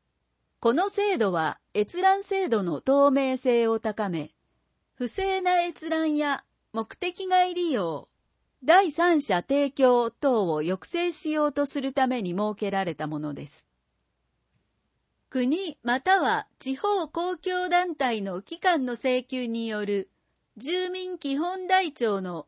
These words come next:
一部の写しの閲覧件数、二件。個人または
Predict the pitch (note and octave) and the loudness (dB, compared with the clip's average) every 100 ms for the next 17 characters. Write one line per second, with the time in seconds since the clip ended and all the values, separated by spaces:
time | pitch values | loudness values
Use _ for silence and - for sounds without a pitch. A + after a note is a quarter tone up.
0 | - A#3 - G4+ G4 B3 G#3 - G#3 D4+ | -10 -8 -2 -2 0 0 -2 -2 -6 -6
1 | C#4 C#4 B3 A#3 A3 _ A3+ A#3+ E4+ F#4 | -6 -4 -2 -4 -6 _ -6 -4 -2 0
2 | F4+ F#4 D#4+ F#4 F4 D#4+ - G3+ F3+ C#3+ | 2 0 0 0 0 -2 -2 -2 -2 -8
3 | - _ _ _ _ _ _ _ _ - | -14 _ _ _ _ _ _ _ _ -8
4 | C#4+ F#4 - A3+ D3 C#3 _ _ _ _ | -6 -4 -2 -2 -2 -8 _ _ _ _
5 | _ _ _ _ _ _ _ _ _ _ | _ _ _ _ _ _ _ _ _ _
6 | F4 G4+ F4+ C#4 F#3 - _ - A3 F4 | 0 0 0 -4 -6 -10 _ -4 -2 2
7 | F4+ A#3+ E3+ | 2 2 -2